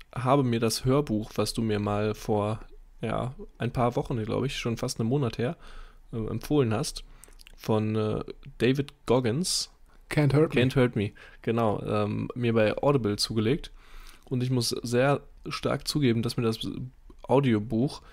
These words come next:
Speaker 1: sehr gut gefällt, wie gerade diese Aufmachung, dass die, die Biografie quasi von ihm selbst gelesen wird, auch teilweise, aber auch dann immer nach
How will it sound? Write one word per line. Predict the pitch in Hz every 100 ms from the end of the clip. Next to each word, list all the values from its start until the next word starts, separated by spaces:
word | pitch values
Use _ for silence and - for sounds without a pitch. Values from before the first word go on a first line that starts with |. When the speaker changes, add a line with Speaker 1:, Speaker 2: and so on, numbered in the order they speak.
| - - -
Speaker 1:
sehr | 117 127
gut | 139
gefällt, | 135 - 120 107 -
wie | 117 110
gerade | 113 123 123
diese | 113 110
Aufmachung, | 139 - 107 - 143
dass | 131 113 117 -
die, | 135 131 117 113
die | 120
Biografie | 113 117 117 113 110 143 156
quasi | - - 117 113
von | 113 117 113
ihm | - 127 160 160 - - - -
selbst | 117 110 127 143 - - - - - 143 123
gelesen | 120 113 139 147
wird, | 147 147
auch | 135 135 - 127 131
teilweise, | 135 131 135 123 139 143 156 -
aber | - 113 113
auch | 120 -
dann | 117 117
immer | 127 120
nach | 113 110 113